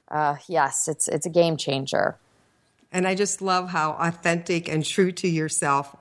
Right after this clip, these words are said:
Speaker 2: you are. Speaking of support groups,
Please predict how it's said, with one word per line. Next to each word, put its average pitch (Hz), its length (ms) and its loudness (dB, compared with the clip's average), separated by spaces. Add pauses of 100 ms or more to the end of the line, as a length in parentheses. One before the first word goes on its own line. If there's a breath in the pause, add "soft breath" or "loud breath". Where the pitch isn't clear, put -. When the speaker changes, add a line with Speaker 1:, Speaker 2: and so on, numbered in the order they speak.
Speaker 2:
you 156 240 2
are. 135 340 -2 (640 loud breath)
Speaking 294 520 -2
of 220 80 -2
support 180 560 0
groups, 147 560 -2